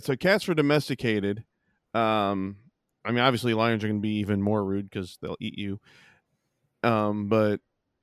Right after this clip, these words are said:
uh, would bears be rude? I wonder.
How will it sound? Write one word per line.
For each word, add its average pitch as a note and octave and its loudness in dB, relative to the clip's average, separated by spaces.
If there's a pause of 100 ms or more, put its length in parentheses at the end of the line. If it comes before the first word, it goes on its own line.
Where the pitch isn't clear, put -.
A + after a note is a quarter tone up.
(120)
uh, G#2 -4 (140)
would A2 -8
bears G3 0
be A3+ -6
rude? A#3 -4 (160)
I F#3+ -10
wonder. G#3+ -8